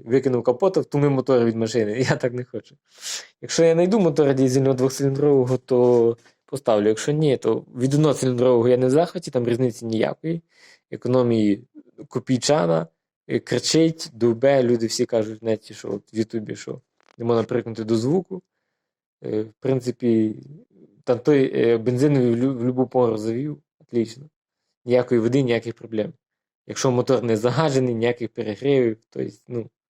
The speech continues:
просто змиритися, що буде трошки більший розход. Так що поки що на планах, е, стандартний двигун Д двадцять п'ять, але, ну, якщо я би, я знайшов би якийсь прикольний мотор,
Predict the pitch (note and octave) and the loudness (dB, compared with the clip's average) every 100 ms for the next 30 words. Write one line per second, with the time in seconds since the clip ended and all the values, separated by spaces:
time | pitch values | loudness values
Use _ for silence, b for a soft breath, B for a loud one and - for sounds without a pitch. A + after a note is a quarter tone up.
0 | _ D3 C#3+ B2 B2 D3 B2 - A#2 A2+ | _ -4 -2 2 2 0 -2 -6 -6 -6
1 | B2+ - B2 A#2+ B2+ A#2+ - G#2 - _ | -8 -8 -8 -4 -4 -4 -6 -10 -10 _
2 | B B B B B B B B _ A2+ | B B B B B B B B _ -8
3 | - A#2 _ _ - F#3 - C#3 C#3+ C3 | -6 -8 _ _ -2 0 0 0 2 0
4 | B2 C#3+ C#3 C3 A2+ - - _ - - | 0 0 0 0 -4 -12 -20 _ -14 -12
5 | - - - D#3+ G#3 F3 D3 B2 B2 B2+ | -12 -16 -10 -2 0 2 0 0 2 2
6 | B2 B2 B2+ C3 - C#3+ A#2+ - C3 A#2+ | 2 2 2 -2 -4 0 0 0 -4 -2
7 | C#3 G#3+ D3 C3+ E3 E3+ E3 D#3+ D#3+ D#3 | -2 0 0 0 2 2 4 2 2 2
8 | E3+ D3+ D3 - D3 - - D3 C#3 C#3+ | 2 0 0 -4 -12 -18 -6 -2 -2 -2
9 | D3+ D#3+ | 0 0